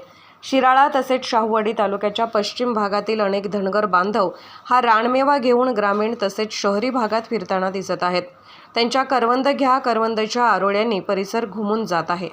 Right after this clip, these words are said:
हा रानमेवा खरेदी करण्यासाठी आबालवृद्धांची गर्दी होत आहे.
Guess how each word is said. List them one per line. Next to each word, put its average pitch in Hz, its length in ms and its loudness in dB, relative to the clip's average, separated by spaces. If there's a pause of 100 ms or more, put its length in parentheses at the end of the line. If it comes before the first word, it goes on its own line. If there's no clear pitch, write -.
(120)
हा 180 120 0
रानमेवा 208 520 0
खरेदी 240 240 -2
करण्यासाठी 226 600 -2 (420)
आबालवृद्धांची 262 840 2
गर्दी 202 420 -2
होत 175 240 -6
आहे. 185 220 -2